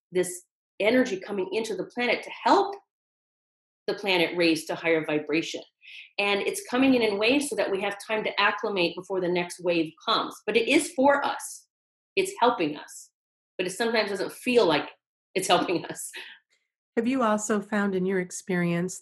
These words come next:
Speaker 2: that, that the folks that you're working with, or maybe even yourself, have, um, old chronic pains or things that they thought were behind them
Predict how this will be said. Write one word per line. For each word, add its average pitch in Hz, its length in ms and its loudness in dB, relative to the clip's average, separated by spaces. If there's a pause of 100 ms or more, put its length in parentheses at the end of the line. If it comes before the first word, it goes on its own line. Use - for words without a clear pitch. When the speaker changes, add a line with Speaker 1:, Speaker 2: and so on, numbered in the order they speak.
Speaker 2:
that, 165 280 -4 (1040)
that 170 240 -2
the 165 80 -6
folks 170 340 -2
that 190 240 -4
you're 170 100 0
working 170 400 -4
with, 165 320 -2
or 156 140 -2
maybe 151 260 -4
even 156 320 -4
yourself, 156 600 -4 (400)
have, 156 400 -2 (120)
um, 156 380 -8 (840)
old 185 480 2
chronic 185 500 -2
pains 185 460 0
or 160 80 0
things 180 440 0
that 165 200 -2
they 156 120 -2
thought 175 280 -2
were 160 120 -2
behind 170 480 -2
them 180 260 0